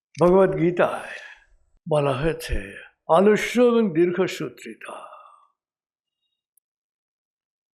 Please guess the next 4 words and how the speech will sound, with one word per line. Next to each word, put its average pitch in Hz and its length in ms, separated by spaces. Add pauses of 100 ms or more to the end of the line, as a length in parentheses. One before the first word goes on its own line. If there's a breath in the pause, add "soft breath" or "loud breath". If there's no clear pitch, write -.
(460)
এই 160 260
দুটোই 233 360
হচ্ছে 165 760 (2250)
তামসিক। - 760